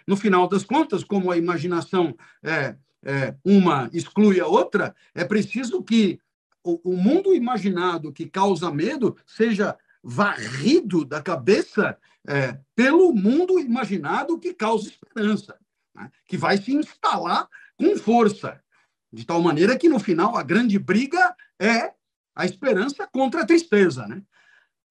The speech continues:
O mundo atual entristece e o mundo imaginado potencializa. E aí, o resiliente é aquele que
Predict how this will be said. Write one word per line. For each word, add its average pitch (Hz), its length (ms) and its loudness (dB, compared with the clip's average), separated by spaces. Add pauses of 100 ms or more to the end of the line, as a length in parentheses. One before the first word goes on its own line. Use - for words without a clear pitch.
(140)
O 180 120 0
mundo 269 380 6
atual 214 500 4
entristece 277 800 -2 (220)
e 220 80 0
o 302 100 4
mundo 214 240 2
imaginado 262 800 0 (240)
potencializa. 262 920 0 (480)
E 151 120 -10
aí, 226 380 -2 (140)
o 180 120 -4
resiliente 247 720 -2 (320)
é 196 100 -4
aquele 214 480 2
que 285 380 -4